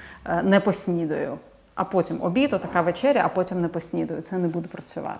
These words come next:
Друге, що робити цікаво, це не дуже харчова історія, але ми відправляємося гуляти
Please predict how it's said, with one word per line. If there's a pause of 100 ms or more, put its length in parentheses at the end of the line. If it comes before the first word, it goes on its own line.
(120)
Друге,
що
робити
цікаво,
це
не
дуже
харчова
історія,
але
ми
відправляємося (140)
гуляти